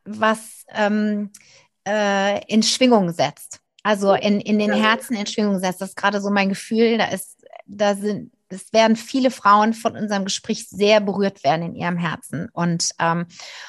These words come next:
Speaker 1: und, äh, wo, wo auch immer ihr Weg hingeht, ja, einfach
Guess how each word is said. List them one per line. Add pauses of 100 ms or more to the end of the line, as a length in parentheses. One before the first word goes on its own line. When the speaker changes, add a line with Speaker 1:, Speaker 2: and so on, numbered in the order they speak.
(200)
Speaker 1:
und, (160)
äh,
wo, (240)
wo
auch
immer
ihr
Weg
hingeht,
ja,
einfach